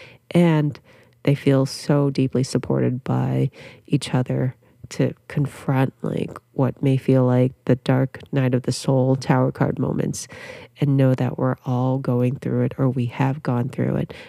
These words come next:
And we know that this isn't you veering off course, but you're right on track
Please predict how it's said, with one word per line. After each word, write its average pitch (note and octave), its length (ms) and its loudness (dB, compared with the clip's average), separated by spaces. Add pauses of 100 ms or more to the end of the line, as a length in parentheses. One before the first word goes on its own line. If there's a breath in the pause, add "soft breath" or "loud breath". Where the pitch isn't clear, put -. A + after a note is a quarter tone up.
(180 loud breath)
And C3+ 120 2
we C3+ 120 0
know B2+ 260 2
that C3 300 -4
this - 240 -2
isn't C#3 540 -2 (380 loud breath)
you C#3 380 2
veering B2+ 400 0
off A#2+ 180 -2
course, C3+ 360 -2
but - 240 -4
you're B2+ 100 -2
right B2+ 260 -2
on B2 160 -2
track C3+ 460 -6